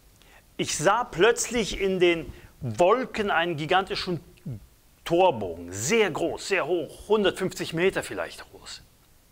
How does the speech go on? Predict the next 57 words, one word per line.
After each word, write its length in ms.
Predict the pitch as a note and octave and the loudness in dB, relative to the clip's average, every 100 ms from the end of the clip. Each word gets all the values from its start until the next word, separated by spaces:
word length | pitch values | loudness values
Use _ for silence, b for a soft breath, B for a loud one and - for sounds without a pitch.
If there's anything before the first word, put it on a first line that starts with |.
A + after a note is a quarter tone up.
| B B B | B B B
Und 100 | F#3+ | 2
er 80 | F#3+ | 4
stand 300 | - A#3+ B3+ | 4 2 4
da 60 | A3+ | 2
in 180 | A3+ C4 | 2 2
den 160 | G#3+ | 4
Wolken 420 | D3+ G3+ A3 C#4 | 4 4 2 0
und 320 | A3 G3+ - E3+ | 0 -2 -4 -6
da 100 | D3+ | -2
waren 220 | E3 E3 | -2 -2
keine 240 | D#3+ D3+ | -6 -6
Torflügel, 680 | E3 G3 G3+ F#3+ G3 F#3+ F#3 | -2 -2 -2 -4 -2 0 2
da 160 | D#3+ C#3+ | 2 2
war 120 | D3 | -2
keine 380 | - C#3+ C#3+ C3+ | -2 -6 -6 -8
Mauer 460 | C3 C#3 G3 G3+ | -4 2 4 4
rechts 200 | F#3+ - | 0 -4
und 80 | F3+ | -8
links, 220 | F3+ D3+ | -8 -2
gar 200 | - D3+ | 0 0
nichts, 100 | G3 | 0
da 160 | F3+ D#3 | -4 -2
war 100 | F3 | -2
einfach 300 | G#3 G#3+ G#3 | 0 -4 -4
nur 80 | G#3 | -6
dieser 240 | G3 G3 | -4 -4
Bogen. 320 | D3+ F3+ C3 - - _ _ _ _ _ _ B B B B - | -4 -4 -6 -12 -20 _ _ _ _ _ _ B B B B -4
Und 180 | F3+ | -2
hinter 220 | F3+ B3+ C4 | 0 -2 0
dem 180 | A#3+ | 2
Bogen 300 | E3+ C#4 C4+ | 4 4 2
konnte 220 | G#3 G3+ F3+ | -2 -4 -4
ich 80 | |
sehen, 280 | - G#3+ A3 | 0 0 2
war 200 | F#3+ F3+ | 0 0
Wasser, 480 | F3+ G3 - F#2+ - - _ _ - | 0 0 -2 -4 -6 -16 _ _ -16
ein 160 | - C#3+ | -10 -8
See. 560 | A#2 D#3+ G#3 F#3 G#2 - _ _ _ - _ _ _ _ _ _ _ | -2 0 0 -2 -4 -14 _ _ _ -20 _ _ _ _ _ _ _
Es 260 | A#2+ - - | -18 -16 -4
war 160 | C3+ | -4
nicht 240 | C#3+ C#3+ - | -2 -4 -4
abzusehen, 1120 | - - A#3 G#3 - - - - D3 F3 D#3 | -4 -6 0 0 0 -6 -20 -14 0 2 2
wie 100 | D3 | -2
groß 380 | B2+ G3 C4 - | 0 2 0 -2
das 240 | C#3+ - | -6 -2
war. 240 | A2 G2 G2+ | 2 2 0
Es 120 | - | -4
ging 160 | G3+ | -2
bis 140 | G3 - | -2 -4
zum 140 | F#3 | -4
Horizont, 380 | G3+ A#3 E3+ C3 | -2 -2 -4 -8
vielleicht 260 | C3 A#2+ - | -8 -8 -8
war 80 | |
es 60 | G2+ | -6
sogar 180 | B2 B2 | 0 0
ein 140 | C#3+ | 2
Meer. 320 | E3 G#3 G#2 | 0 2 0